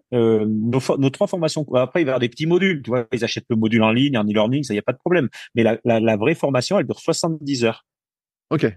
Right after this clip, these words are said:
Speaker 1: Euh, c-, c'est des grosses formations, ouais, des grosses formations. Et à côté de ça, on s'est, on s'est associé,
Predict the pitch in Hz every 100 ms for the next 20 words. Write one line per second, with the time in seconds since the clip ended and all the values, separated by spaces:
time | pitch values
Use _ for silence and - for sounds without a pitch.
0 | _ 104 101 98 95 - - - _ -
1 | 139 120 196 - 170 165 147 120 92 -
2 | - 101 104 165 - 135 117 - 180 294
3 | - - - - 127 123 - 139 131 -
4 | 226 190 - 107 95 110 - 131 156 143
5 | - - 202